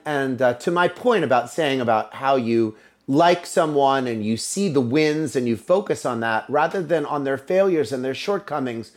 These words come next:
you really build this person up. And this person gave his, eh, talk about his engagement. I mean, he was genuinely engaged in the assignments that I gave him because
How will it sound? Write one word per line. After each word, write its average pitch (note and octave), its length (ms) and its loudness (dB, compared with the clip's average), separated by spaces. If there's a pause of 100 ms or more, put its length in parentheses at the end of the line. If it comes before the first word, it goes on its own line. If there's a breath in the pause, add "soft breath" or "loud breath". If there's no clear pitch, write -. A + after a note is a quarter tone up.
(280 soft breath)
you A#3 120 0
really A#3+ 300 0
build D3+ 340 0
this C3 140 -4
person A#2+ 400 -4
up. G#2 280 -6 (380 loud breath)
And F#3 160 0 (100)
this G#3+ 300 -2
person A#3 640 -2 (800 soft breath)
gave G#3 400 4 (180)
his, F#3+ 460 2 (160)
eh, F#3+ 200 0
talk A3 240 -4
about G3 220 4
his C#3+ 240 2
engagement. C#3+ 760 0
I D#3+ 60 -6
mean, F#3 160 -4
he C#4+ 200 -4
was A#3+ 240 -2 (160)
genuinely F#3+ 760 2
engaged A#2+ 720 0 (280 soft breath)
in E3 160 4
the D3+ 100 4
assignments F3+ 760 -2
that C3+ 160 2
I B2+ 140 4
gave G3+ 320 -4
him F#2 240 -4 (360 soft breath)
because A#3+ 400 -4